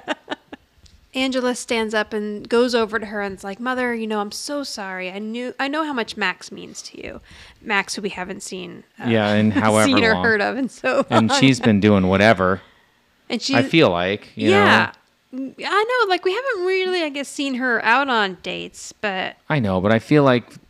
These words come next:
Speaker 2: the way Mona
Speaker 1: She's,
Speaker 2: is, there's
Speaker 1: she was
Speaker 2: been,
Speaker 1: all horny
Speaker 2: uh,
Speaker 1: with the
Speaker 2: one
Speaker 1: guy
Speaker 2: or
Speaker 1: last
Speaker 2: two or
Speaker 1: week.
Speaker 2: ten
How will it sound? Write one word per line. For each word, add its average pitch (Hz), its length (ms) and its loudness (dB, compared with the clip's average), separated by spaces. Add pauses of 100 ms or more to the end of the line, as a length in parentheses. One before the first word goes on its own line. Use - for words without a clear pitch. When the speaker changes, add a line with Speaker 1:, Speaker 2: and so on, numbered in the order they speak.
(640)
Speaker 2:
the - 80 -4
way 117 160 4
Mona 110 320 4
Speaker 1:
She's, 90 100 2
Speaker 2:
is, 92 360 0
there's 101 200 0
Speaker 1:
she 285 80 -2
was 117 160 6
Speaker 2:
been, - 80 4
Speaker 1:
all 104 60 4 (220)
horny 185 160 4
Speaker 2:
uh, 190 60 2
Speaker 1:
with 202 120 -4
the - 80 -4
Speaker 2:
one 208 100 4
Speaker 1:
guy 226 140 4
Speaker 2:
or 214 40 -2
Speaker 1:
last 208 240 0
Speaker 2:
two 190 200 0
or 190 160 0
Speaker 1:
week. 85 120 -6
Speaker 2:
ten 92 400 -8